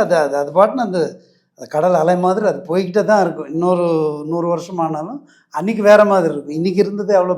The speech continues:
பெட்டர்ன்ற மாதிரி தோணும். இப்போ எங்க, என்னை பொறுத்த வரைக்கும் அன்னைக்கு இருந்த சினிமாவுக்கு, இன்னைக்கு இருந்த சினிமாவுக்கு, இன்னைக்கும் கரண்ட்ல இருக்கோம்ல நம்ம. அதையும் பார்த்தாச்சு, இதையும் பார்த்தாச்சு.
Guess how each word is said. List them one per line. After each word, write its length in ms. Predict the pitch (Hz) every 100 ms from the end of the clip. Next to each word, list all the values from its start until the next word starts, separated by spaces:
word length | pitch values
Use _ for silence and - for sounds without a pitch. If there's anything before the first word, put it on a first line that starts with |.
| 175
பெட்டர்ன்ற 400 | 170 170 156 143
மாதிரி 160 | 160 165 -
தோணும். 280 | 143 127 - _ _ _ _
இப்போ 140 | 131 127
எங்க, 160 | 151 185 156 151
என்னை 140 | 196 190
பொறுத்த 240 | 202 190 185
வரைக்கும் 380 | 139 120 143 - _ _ _ -
அன்னைக்கு 300 | 143 202 185
இருந்த 200 | 233 240 160
சினிமாவுக்கு, 400 | 202 196 202 185
இன்னைக்கு 200 | 180 175
இருந்த 180 | 180 190 175
சினிமாவுக்கு, 480 | 160 156 147 - 226
இன்னைக்கும் 320 | 226 247 294 220
கரண்ட்ல 320 | 226 233 214 214
இருக்கோம்ல 520 | 233 226 160 131 117 113
நம்ம. 140 | - _ _ _ _ _ - _ _ _ -
அதையும் 320 | 143 220 208
பார்த்தாச்சு, 400 | 196 165 165 - 185
இதையும் 240 | 170 151
பார்த்தாச்சு. 340 | 131 - 117